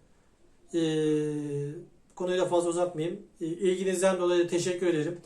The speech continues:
E, videolarımı, e, takip etmek açısından da abone olursanız sevinirim. E, eğer ki yorumlarınızla da bana destek olup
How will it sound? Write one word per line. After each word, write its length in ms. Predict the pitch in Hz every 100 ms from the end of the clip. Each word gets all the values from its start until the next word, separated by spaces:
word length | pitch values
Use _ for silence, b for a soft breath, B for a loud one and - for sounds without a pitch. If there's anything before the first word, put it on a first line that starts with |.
| b b b b b _ -
E, 60 | 170
videolarımı, 960 | 165 165 180 208 214 214 214 214 - -
e, 240 | 185 190
takip 380 | 190 196 196 208
etmek 260 | 208 202 202
açısından 560 | 196 - 196 196 196
da 200 | 190 185
abone 280 | 180 190 196
olursanız 640 | 185 196 190 180 196 - -
sevinirim. 600 | - 185 185 185 180 202 - b b b b b -
E, 60 | 175 165 165 175 -
eğer 300 | 170 190 196
ki 360 | 202 185 156 - - _ _ - _ _ _ _
yorumlarınızla 800 | 156 180 208 214 220 214 208 208
da 140 | 202
bana 200 | 196 196
destek 360 | 196 196 214 202
olup 300 | 190 196